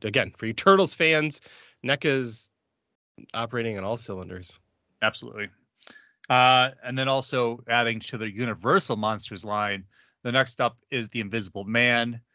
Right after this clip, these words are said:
Speaker 2: Uh, these are all great. They have been doing both color and black and white versions, so I am waiting for that to go up for pre-order.
Speaker 1: That is a fact. Yup. <laughs>
Speaker 2: Uh, next up in Hasbro news,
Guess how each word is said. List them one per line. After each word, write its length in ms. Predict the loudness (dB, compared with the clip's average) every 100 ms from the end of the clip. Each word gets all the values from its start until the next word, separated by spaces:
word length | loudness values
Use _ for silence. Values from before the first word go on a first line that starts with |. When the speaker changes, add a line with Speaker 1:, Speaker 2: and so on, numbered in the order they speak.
| _ _ _ -6
Speaker 2:
Uh, 140 | -4 -2
these 280 | -4 -4
are 160 | -2 0
all 120 | 0
great. 480 | -2 -2 0 0 -6 -8
They 100 | -4
have 220 | 0 0
been 120 | -2
doing 260 | -8 -8 -8
both 220 | -8 -8
color 340 | -6 -6 -4 -6
and 120 | -2
black 200 | -2 -2
and 120 | -2
white 200 | -4 -2
versions, 640 | -4 -4 -6 -8 -12 -16 -18
so 340 | -16 -10 -8 -4
I 140 | -2 -2
am 300 | -2 -8 -16 _ _ -10
waiting 340 | -6 -6 -8
for 120 | -14 -2
that 220 | 0 0
to 80 | -8
go 160 | -12
up 120 | -12 -12 _ _
for 140 | -10 -10
pre-order. 460 | -12 -20 -18 -18 -18 _ _ _ _ _ _ -8
Speaker 1:
That 160 | -6
is 160 | -6 -8
a 20 |
fact. 480 | -8 -8 -8 -10 -12 -12 -20 _ _
Yup. 440 | -20 -12 -8 -8 -10 -18 -10 -6
<laughs> 100 | -6 -8 _ _ _ _ _ _
Speaker 2:
Uh, 300 | 4 8 8
next 280 | 8 4 2
up 80 | -4
in 60 | -6
Hasbro 520 | -2 0 0 -2 -4
news, 540 | -2 -2 -2 -6 -12